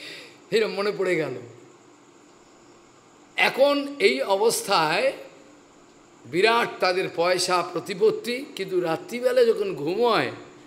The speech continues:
বিশ্রাম করে, মাঝে মাঝে চমকে উঠে পড়ে যে এত টাকার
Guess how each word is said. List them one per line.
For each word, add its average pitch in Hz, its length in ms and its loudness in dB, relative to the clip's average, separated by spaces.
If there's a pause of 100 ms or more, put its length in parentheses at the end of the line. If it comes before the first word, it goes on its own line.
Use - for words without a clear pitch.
(120)
বিশ্রাম 233 440 0
করে, 165 300 2 (240)
মাঝে 151 200 -4
মাঝে 208 160 -4
চমকে 220 360 0
উঠে 180 240 4
পড়ে 120 300 -2 (1300)
যে 151 60 -6
এত 131 420 -6
টাকার 190 540 -2